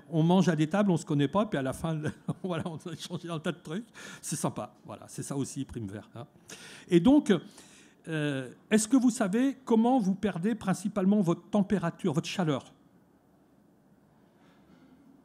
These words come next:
Transpiration, la, la tête, la digestion. Alors, soixante pour cent de notre perte de chaleur, selon,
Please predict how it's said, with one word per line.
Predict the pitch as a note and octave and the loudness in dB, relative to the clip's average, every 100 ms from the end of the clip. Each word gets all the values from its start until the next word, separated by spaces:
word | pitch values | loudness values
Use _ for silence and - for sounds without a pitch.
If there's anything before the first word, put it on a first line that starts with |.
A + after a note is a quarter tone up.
| _ F3 - _ _ _ - _ _ _ _ _ _ _ _ _ _ _ _ _ _ _ _ | _ -20 -20 _ _ _ -20 _ _ _ _ _ _ _ _ _ _ _ _ _ _ _ _
Transpiration, | - A3+ - A3 G#3+ G#3+ A#3 B3 C#4+ C#4+ _ - | -2 -2 0 0 0 0 -2 0 -2 -4 _ -2
la, | F3+ G#3+ F3 | 2 2 2
la | F3+ | -2
tête, | F#3 G#3+ B3+ - - _ _ _ _ _ _ _ _ _ _ _ - | -2 -2 -2 -4 -18 _ _ _ _ _ _ _ _ _ _ _ 0
la | F#3 | 2
digestion. | F#3+ F#3 G3 - A3 A#3+ D4 D4 - _ _ _ _ - _ _ _ | 4 4 4 4 4 4 2 -2 -16 _ _ _ _ -20 _ _ _
Alors, | F3 F#3 D3+ | 0 2 0
soixante | - - D4 D4 C4 B3+ A3+ | -6 2 2 4 4 4 4
pour | A#3 - | -4 -6
cent | - A3+ | -2 2
de | G#3 | 4
notre | G3 G3 | 4 2
perte | - G3+ E3+ | -2 -2 2
de | F#3+ | 0
chaleur, | F#3 F3+ E3 C#3+ A#2 - | 0 0 0 0 -4 -14
selon, | - - - - A3 G#3+ A3+ B3+ | -18 -14 -12 2 4 4 2 -2